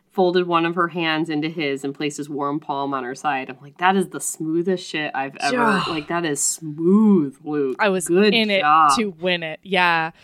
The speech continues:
Speaker 2: So
Speaker 1: This
Speaker 2: then they
Speaker 1: dance
Speaker 2: start
Speaker 1: was
Speaker 2: chatting.
Speaker 1: Hmm.
Speaker 2: Oh man, I'm, I'm
Speaker 1: Like, what
Speaker 2: like
Speaker 1: a smol-,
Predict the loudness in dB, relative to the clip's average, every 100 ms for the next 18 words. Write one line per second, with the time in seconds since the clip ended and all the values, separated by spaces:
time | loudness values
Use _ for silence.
0 | -20 -20 _ _ -2 2 4 4 4 -2
1 | -2 -2 -2 -2 -4 -2 0 -2 -6 -12
2 | -20 _ _ -14 -12 -4 -2 -2 -2 0
3 | 2 2 2 -2 -8 -12 -4 -2 -2 0
4 | 0 0 0 4 6 6 2 0 0 4
5 | 4 2 -4